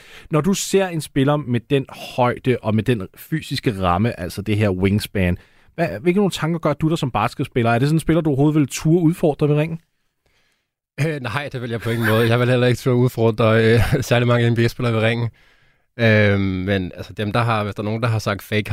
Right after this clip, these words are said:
Speaker 2: hype, så <laughs> det, det, det er nok typer, man ikke skal behøve at tage en basketdiskussion med, for dem kan man nok ikke, øh, overbevise, øh, noget som helst logik.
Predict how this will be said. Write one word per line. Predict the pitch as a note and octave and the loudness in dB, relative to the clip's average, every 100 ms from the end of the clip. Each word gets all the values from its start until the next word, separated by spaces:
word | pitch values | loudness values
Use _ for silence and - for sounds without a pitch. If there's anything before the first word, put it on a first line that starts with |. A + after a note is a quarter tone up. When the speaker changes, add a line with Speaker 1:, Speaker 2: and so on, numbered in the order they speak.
| G#2 | 0
Speaker 2:
hype, | G#2 - | 0 -4
så | - A#2 A2 G2+ G2+ G2 G2+ - - G2 | -4 0 2 2 0 0 0 -2 -2 -4
<laughs> | - - - - - | -4 -16 -18 -18 -2
det, | G#2+ G#2+ - | 0 2 2
det, | A2+ A2 G#2+ | 4 4 2
det | A2+ | 0
er | |
nok | A2 G2+ | 0 0
typer, | A#2+ A#2 | 2 4
man | A2 G#2+ | 4 4
ikke | G#2+ | 2
skal | - A2 G#2 G2+ G2+ G2 | 2 2 2 0 -4 -6
behøve | G2 A2+ | 0 2
at | G#2+ | 2
tage | A#2+ | 0
en | A#2 | 0
basketdiskussion | G#2+ G#2+ - G#2+ G#2+ G#2+ G#2+ G#2 | 2 0 0 -4 -4 0 0 2
med, | G#2 G#2 | 2 2
for | |
dem | G#2+ A2 | 2 2
kan | A2+ | 2
man | G#2+ | 2
nok | G#2 G#2 | 2 4
ikke, | A2+ G#2 | 2 4
øh, | G#2+ G2+ G2 - G#2+ G2+ | 2 4 0 -2 0 2
overbevise, | G2 G#2 A2 G#2+ A2 G#2 - | 4 4 4 2 0 0 0
øh, | G#2+ G2+ G#2 G#2 - _ _ _ _ | 0 2 2 0 -2 _ _ _ _
noget | A2+ A2 | -2 0
som | G#2 | 2
helst | A#2 G#2+ | 2 2
logik. | A#2 G2+ A#2 A2+ - | 0 0 0 -2 -6